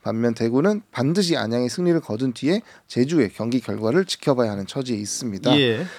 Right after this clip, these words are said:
Speaker 1: 조금만 더 설명을 드리자면요. K리그 원 최하위인 십이 위는 K리그 투, 즉 이 부 리그로 자동 강등이 되고요.
Speaker 2: 음.
Speaker 1: 십일 위는 K리그 투 이 위 팀과 승강 플레이오프를 치러서 잔류 여부를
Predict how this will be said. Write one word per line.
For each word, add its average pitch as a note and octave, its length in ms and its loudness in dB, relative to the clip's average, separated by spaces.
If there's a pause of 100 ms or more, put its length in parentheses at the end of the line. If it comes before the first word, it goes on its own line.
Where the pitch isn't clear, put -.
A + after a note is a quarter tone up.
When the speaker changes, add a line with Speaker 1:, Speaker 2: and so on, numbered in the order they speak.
(140)
Speaker 1:
조금만 A#3 300 6
더 G#3+ 60 8
설명을 G#3+ 340 6
드리자면요. C3+ 600 2
K리그 G3 680 2
원 D3 260 4
최하위인 F3+ 600 2
십이 F#3+ 400 -2
위는 B2 380 0
K리그 F#3 500 0
투, D3+ 220 -4 (360)
즉 C3 220 0 (120)
이 D3 200 0
부 G3 140 4
리그로 C#3+ 360 4
자동 C#3 320 0
강등이 A#2+ 380 -2
되고요. A2+ 340 0 (140)
Speaker 2:
음. G#2+ 120 -10 (120)
Speaker 1:
십일 G#3+ 400 0
위는 A3+ 260 2
K리그 G#3+ 460 0
투 G#3 180 -4
이 C3 220 -2
위 G#3 100 0
팀과 A2+ 340 -6
승강 E3+ 380 0
플레이오프를 B2+ 460 0
치러서 A#2 340 -4
잔류 C#3+ 400 -2
여부를 B2 380 0